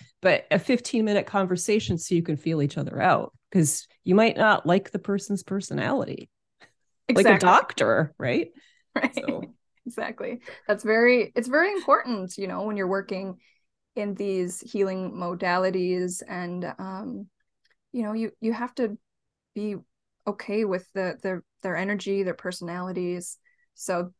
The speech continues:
Speaker 1: Mm-hmm.
Speaker 2: here we are, everybody. You get to learn Amy's personality and style here today.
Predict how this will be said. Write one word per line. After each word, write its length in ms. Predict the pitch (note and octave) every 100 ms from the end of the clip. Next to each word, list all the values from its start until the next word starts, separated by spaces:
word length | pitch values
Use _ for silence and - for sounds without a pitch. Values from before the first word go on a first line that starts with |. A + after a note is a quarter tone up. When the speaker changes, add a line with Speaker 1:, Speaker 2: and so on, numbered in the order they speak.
| F#3+
Speaker 1:
Mm-hmm. 320 | F#3 F#3+ B3
Speaker 2:
here 200 | C4 C#4
we 120 | D4
are, 180 | G#3+ F#3+
everybody. 400 | F#3+ F#3+ F#3+ F#3+
You 120 | G3
get 220 | G3 G#3+
to 120 | -
learn 340 | G#3 F#3+ F#3+ G3
Amy's 560 | G3+ G3 G3+ G3 G3 - - - _ _ _ _ -
personality 800 | - G3 - G#3 G3 G3 G3+ G3+
and 120 | G3
style 340 | - F3+ F3+ F#3
here 260 | F3+ F#3
today. 540 | F3+ - F3 B2+ A2+